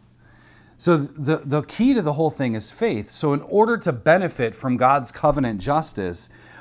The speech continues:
one must repent and believe the gospel. You must be faithful or full of faith to what it is God has established in Christ. And the person you must be faithful towards is Jesus and him crucified and raised.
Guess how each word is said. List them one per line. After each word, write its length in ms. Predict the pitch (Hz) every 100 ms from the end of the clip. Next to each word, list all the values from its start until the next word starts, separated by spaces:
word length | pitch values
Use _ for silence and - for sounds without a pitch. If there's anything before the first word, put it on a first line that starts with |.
| -
one 320 | 104 151 170
must 300 | 156 147 -
repent 420 | 139 135 127 123
and 120 | 147
believe 320 | 127 113 110 107
the 80 |
gospel. 500 | 107 151 185 - 113
You 160 | 104 139
must 340 | 143 135 135
be 160 | - 120
faithful 680 | 113 - 135 131 - - 190
or 560 | 147 117 135 123 117 - -
full 400 | - 175 165 151
of 120 | 120
faith 640 | - 190 160 110 123 - - - - - -
to 120 | 165
what 240 | 135 156 180
it 120 | 170
is 180 | 151 113
God 300 | 131 123 135
has 180 | 143
established 640 | 143 - 120 104 98 127 -
in 180 | 143 143
Christ. 640 | - 226 190 107 - - - -
And 160 | 131 143
the 40 |
person 500 | - - 226 - 165
you 100 | 156
must 260 | 156 151 -
be 140 | 123
faithful 580 | - - 240 277 - 139
towards 600 | - 104 92 95 123 - - -
is 260 | 131 147 113
Jesus 640 | 110 147 214 165 135 135
and 120 | 131
him 160 | 135 147
crucified 640 | - 165 - 139 135 123
and 160 | 110 110
raised. 580 | 170 160 87 76 -